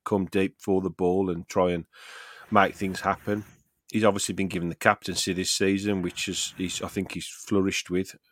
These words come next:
Um, he's scoring plenty of goals this season, and he's relishing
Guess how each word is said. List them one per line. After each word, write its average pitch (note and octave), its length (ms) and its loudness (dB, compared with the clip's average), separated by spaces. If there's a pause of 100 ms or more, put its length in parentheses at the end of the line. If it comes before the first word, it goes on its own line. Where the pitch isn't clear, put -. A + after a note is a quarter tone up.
Um, E2+ 440 -2 (920)
he's - 120 -6
scoring F#2 500 -2 (360)
plenty G2+ 360 0
of D2+ 60 -4
goals F2+ 460 0 (140)
this - 160 -2
season, F2+ 320 2
and F#2 80 2
he's F2+ 140 0
relishing F#2 560 2